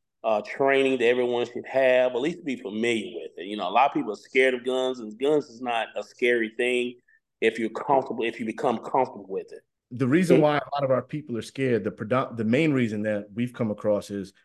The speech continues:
Speaker 2: it's the lack of knowledge, right?
Speaker 1: Right.
Speaker 2: So when, when, like, our teaching approach, we do a crawl, walk, run method. So I know that you're scared of guns because guess what? As a black person growing up, I was scared and terrified of guns too.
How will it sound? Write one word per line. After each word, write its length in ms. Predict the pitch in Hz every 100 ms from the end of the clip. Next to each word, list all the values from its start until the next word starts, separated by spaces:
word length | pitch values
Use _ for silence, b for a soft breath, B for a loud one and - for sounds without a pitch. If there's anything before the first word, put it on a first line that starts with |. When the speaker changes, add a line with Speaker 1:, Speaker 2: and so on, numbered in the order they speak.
| _ _ -
Speaker 2:
it's 180 | 110 -
the 120 | 110
lack 280 | 104 117 113
of 100 | 95
knowledge, 540 | 104 107 - - -
right? 220 | 92 95 101 _ _
Speaker 1:
Right. 260 | 127 123 107
Speaker 2:
So 60 | - - _ _ _ _ _
when, 480 | 120 127 123 113 117
when, 140 | 123
like, 240 | 127 127 123
our 160 | 135 156
teaching 320 | 165 143 123
approach, 480 | 107 123 110 110 107
we 120 | 113
do 180 | 117 117
a 40 |
crawl, 400 | 113 131 131 120
walk, 300 | 110 113 - 117 _ - 101
run 280 | 110 120 104
method. 380 | 101 92 85 - _ _ _
So 460 | - 127 113 104 - - -
I 160 | 180
know 520 | 160 135 113 117 131 _ _ _ 113
that 180 | 117
you're 140 | 113 110
scared 300 | - 120 107
of 100 | 92
guns 240 | 107 113 113
because 260 | 117 117
guess 220 | 131 127
what? 260 | 143 113 -
As 180 | 117 110
a 160 | 110 95
black 500 | 95 90 131 - -
person 300 | 117 117 104
growing 260 | 110 107
up, 160 | 113 -
I 80 | 120
was 120 | 113
scared 280 | - 131 120
and 80 | 117
terrified 380 | 131 127 123 123
of 100 | 107
guns 280 | 135 123
too. 280 | - 156 101